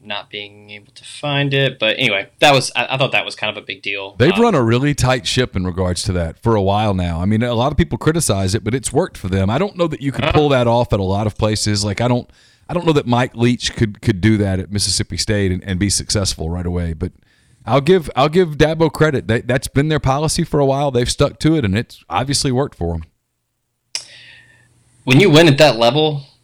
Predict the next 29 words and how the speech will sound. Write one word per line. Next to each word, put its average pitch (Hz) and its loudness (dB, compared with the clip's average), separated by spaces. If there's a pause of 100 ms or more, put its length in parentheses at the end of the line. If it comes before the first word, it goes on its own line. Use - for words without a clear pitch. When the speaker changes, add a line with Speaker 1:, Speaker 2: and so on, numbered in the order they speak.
(140)
Speaker 1:
that 107 -4
they 113 4
do, 151 0 (400)
and 117 -6
you 120 -2
recruit 147 0
at 143 -6
that 151 2
level, 147 0 (340)
i-, 131 -4
it's, - -6 (160)
you 127 -8
know, 104 -6
it's 107 -8
kinda 127 4
next 113 0
man 104 0
up. 104 -6
So, 101 -6 (100)
Speaker 2:
Yeah. 113 2
Speaker 1:
um, 110 0 (460)
now 120 4
I'm 131 -2 (460)
sure - -4
they're 151 -4
gonna 151 -4
continue 156 -4
to 156 -6
recruit 151 -6